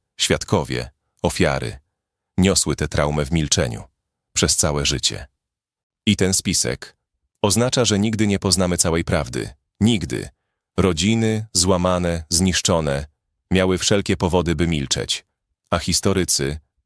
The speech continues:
byli związani konwenansami. Nie można było mówić o tych sprawach otwarcie, nie dla publiczności. A milczenie oznaczało, że nie będzie sprawiedliwości.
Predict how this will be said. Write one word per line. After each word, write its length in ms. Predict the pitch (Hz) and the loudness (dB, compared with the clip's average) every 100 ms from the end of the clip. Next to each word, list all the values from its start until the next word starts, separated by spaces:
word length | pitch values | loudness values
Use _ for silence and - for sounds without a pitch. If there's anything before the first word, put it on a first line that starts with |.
| _ _ | _ _
byli 260 | 90 113 120 | 0 2 2
związani 480 | 104 98 92 90 87 | 2 2 2 0 0
konwenansami. 880 | 92 85 85 80 - 65 50 50 - _ _ _ _ _ _ _ _ _ _ _ _ _ _ _ _ _ _ _ _ _ 101 | 0 2 0 0 0 0 -4 -12 -16 _ _ _ _ _ _ _ _ _ _ _ _ _ _ _ _ _ _ _ _ _ 2
Nie 140 | 110 | 4
można 320 | 127 110 104 | 4 2 2
było 200 | 95 95 | 2 2
mówić 320 | 87 92 87 | 2 0 0
o 80 | 82 | 0
tych 160 | 87 - | -2 -2
sprawach 380 | - 87 82 82 | 0 0 0 -2
otwarcie, 600 | - 85 - - 52 - _ _ _ _ | 0 -2 0 -4 -6 -10 _ _ _ _
nie 160 | 95 123 | 0 2
dla 140 | 104 | 2
publiczności. 840 | 85 95 87 - 82 69 - - - - _ _ _ _ _ | 0 0 0 0 0 -2 -4 -6 -8 -16 _ _ _ _ _
A 100 | 90 | -4
milczenie 720 | 90 87 78 120 92 67 69 - _ _ _ _ | 0 0 0 0 0 -2 -6 -10 _ _ _ _
oznaczało, 560 | 95 90 95 107 101 101 | -2 0 0 2 2 2
że 140 | 98 | 2
nie 120 | 98 | 2
będzie 320 | 95 101 82 73 | 2 0 0 -2
sprawiedliwości. 920 | - 80 78 80 73 60 - 55 | 0 -2 -2 -2 -2 -2 -6 -6